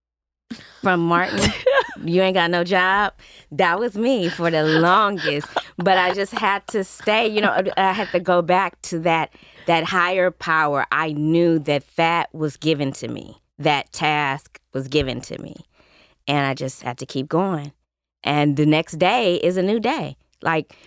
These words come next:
Speaker 1: when we got locked out of the Melrose store, that was, like, the most heaviest day I thought could ever happen, 'cause we were literally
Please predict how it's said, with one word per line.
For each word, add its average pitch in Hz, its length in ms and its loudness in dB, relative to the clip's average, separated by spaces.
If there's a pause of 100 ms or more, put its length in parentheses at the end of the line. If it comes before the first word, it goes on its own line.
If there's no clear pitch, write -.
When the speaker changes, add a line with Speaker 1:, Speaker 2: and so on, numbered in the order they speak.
Speaker 1:
when 165 640 2
we 226 260 2
got 202 640 -2 (140)
locked 165 420 0
out 175 360 0
of 139 180 -2
the 139 60 -4
Melrose 139 520 0
store, - 460 -10 (540)
that 185 420 0
was, 165 560 0
like, 143 340 -2 (920)
the 151 320 0
most 156 560 2 (2250)
heaviest 208 560 0
day 160 500 2
I 151 180 0
thought - 460 -2 (120)
could - 260 -10
ever 147 240 0
happen, 131 480 -8 (340)
'cause 160 160 0
we 170 120 4
were 175 180 2
literally 165 520 2